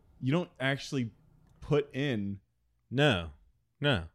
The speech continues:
Speaker 1: You, you just think of shit.
Speaker 2: It's
Speaker 1: And
Speaker 2: like a
Speaker 1: your phone's
Speaker 2: random,
Speaker 1: like
Speaker 2: it's like a random number generator, except it just puts
Speaker 1: Yeah.
Speaker 2: a pin
Speaker 1: The,
Speaker 2: somewhere.
Speaker 1: so,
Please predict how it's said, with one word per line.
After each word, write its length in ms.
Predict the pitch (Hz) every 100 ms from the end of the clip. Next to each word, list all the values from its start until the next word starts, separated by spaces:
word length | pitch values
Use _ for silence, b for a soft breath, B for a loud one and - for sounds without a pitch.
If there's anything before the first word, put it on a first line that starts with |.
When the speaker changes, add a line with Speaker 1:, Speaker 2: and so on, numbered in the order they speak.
| _ _ _ _ _ _ _ _ -
Speaker 1:
You, 160 | 147 143
you 340 | 147 131 139
just 200 | 127 127
think 360 | - 151 143 131
of 140 | 104
shit. 300 | - 98 -
Speaker 2:
It's 120 | 143
Speaker 1:
And 140 | 143 185
Speaker 2:
like 80 | 180
a 20 |
Speaker 1:
your 80 | 127
phone's 120 | 131
Speaker 2:
random, 300 | 160 170 160
Speaker 1:
like 200 | 123 107 -
Speaker 2:
it's 140 | 131
like 100 | 160
a 60 | 135
random 400 | 120 143 147 131
number 300 | 131 135 110
generator, 540 | 104 98 95 92 90
except 240 | 92 113 104
it 80 | 101
just 160 | 98
puts 80 | 123
Speaker 1:
Yeah. 260 | 147 117 78
Speaker 2:
a 40 |
pin 240 | 135 135 120
Speaker 1:
The, 40 |
Speaker 2:
somewhere. 420 | 104 123 131 76 -
Speaker 1:
so, 160 | -